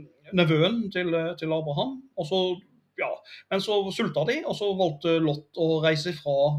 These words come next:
Abraham. De skilte lag. Og Lot dro jo da nærme Sodoma, for det var grønne, fine sletter der, og da ble han fanget. Lang historie kort, da ble fanget av noen kriminelle. Og Abraham kommer og redder han ut, redder nevøen ut.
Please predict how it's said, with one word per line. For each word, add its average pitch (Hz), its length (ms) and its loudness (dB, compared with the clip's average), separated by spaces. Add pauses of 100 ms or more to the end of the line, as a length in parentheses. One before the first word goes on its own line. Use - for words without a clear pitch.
(120)
Abraham. 143 540 -4 (520)
De 175 60 -6
skilte 160 260 2
lag. 143 320 4 (500)
Og 185 100 4
Lot 202 180 2
dro 175 180 6
jo 175 140 6
da 151 140 2
nærme 147 480 2
Sodoma, 156 460 0 (680)
for 170 40 -6
det 156 40 0
var 165 120 2
grønne, 165 360 4
fine 151 180 0
sletter 147 300 -2
der, 226 220 0
og 165 80 0
da 170 100 2
ble 151 140 2
han 156 140 -2
fanget. 165 420 -2 (380)
Lang 160 140 0
historie 165 240 -2
kort, 202 160 -6
da 175 80 0
ble 165 120 -4
fanget 156 260 0
av 139 80 -6
noen 151 200 -2
kriminelle. 160 500 2 (480)
Og 196 220 8
Abraham 190 420 4
kommer 156 260 2
og 165 240 6
redder 160 240 4
han 165 140 0
ut, - 320 -8 (220)
redder 165 280 0
nevøen 160 400 2
ut. - 380 -10